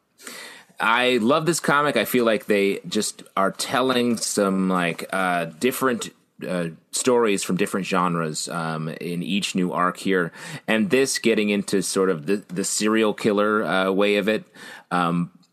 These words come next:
and I like the way they sort of come at it from a different angle. It's just really smart writing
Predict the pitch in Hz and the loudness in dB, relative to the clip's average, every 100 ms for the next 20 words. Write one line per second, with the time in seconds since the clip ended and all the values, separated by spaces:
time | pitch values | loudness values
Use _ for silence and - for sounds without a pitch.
0 | _ 135 147 143 180 214 214 180 185 170 | _ 0 2 2 2 2 2 2 2 2
1 | 175 147 - 156 151 143 135 135 117 98 | 2 2 0 0 2 2 0 2 0 2
2 | 113 107 98 98 95 95 92 92 98 151 | 0 2 2 2 2 2 2 0 -2 -2
3 | - 131 151 139 - 107 110 110 65 95 | 0 0 2 2 0 2 2 2 0 2
4 | 98 107 117 | 2 2 0